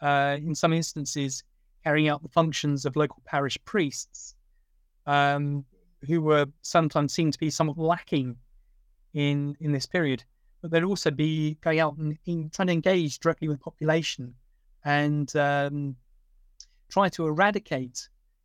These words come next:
from the population of Europe, uh, heretical or s-, heretical beliefs and superstitious practices.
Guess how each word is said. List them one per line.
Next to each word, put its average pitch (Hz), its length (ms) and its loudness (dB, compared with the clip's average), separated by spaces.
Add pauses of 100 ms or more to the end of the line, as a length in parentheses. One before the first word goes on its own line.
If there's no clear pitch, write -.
(260)
from 180 360 4
the 151 80 -2
population 151 680 0
of 160 240 0
Europe, 127 340 -2 (600)
uh, 139 300 0
heretical 147 680 0 (380)
or 165 100 0
s-, 143 140 -6 (200)
heretical 170 380 0
beliefs 170 480 0
and 139 100 -6
superstitious - 640 -4
practices. - 720 -6